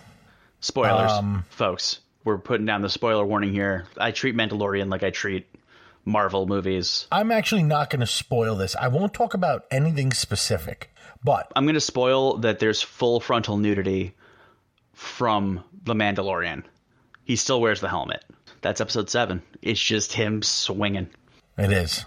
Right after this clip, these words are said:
Speaker 1: Circles.
Speaker 2: The Mandalorian. I'm gonna propose something and tell me what you think.
Speaker 1: Please do.
Speaker 2: The last three episodes.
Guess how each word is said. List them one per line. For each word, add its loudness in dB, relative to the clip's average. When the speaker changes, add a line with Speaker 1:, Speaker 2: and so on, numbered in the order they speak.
Speaker 1:
Circles. 0
Speaker 2:
The 2
Mandalorian. 0
I'm 2
gonna 2
propose 2
something 0
and 0
tell 2
me 4
what 2
you 0
think. -4
Speaker 1:
Please 0
do. 2
Speaker 2:
The 0
last 2
three 0
episodes. -2